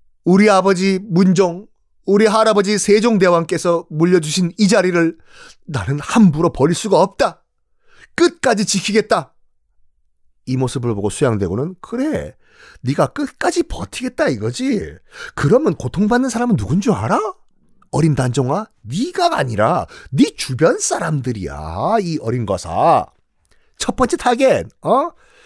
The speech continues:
겁도 없이 네 편에 붙었던 내 친동생 금성대군이랑 내 배다른 형제 화이군 어떻게 고통을 당하는지 너 보라고.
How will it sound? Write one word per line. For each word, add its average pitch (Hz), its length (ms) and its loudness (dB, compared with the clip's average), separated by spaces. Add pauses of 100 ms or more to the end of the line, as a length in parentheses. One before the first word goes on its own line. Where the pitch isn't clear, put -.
(640)
겁도 208 340 0
없이 233 260 2
네 165 120 0
편에 220 240 2
붙었던 208 420 0
내 156 140 2
친동생 214 1000 0
금성대군이랑 190 1080 0
내 147 100 0
배다른 190 400 2
형제 175 500 2
화이군 175 680 0 (480)
어떻게 190 420 0
고통을 147 340 0
당하는지 104 340 0
너 95 100 -4
보라고. 73 480 -12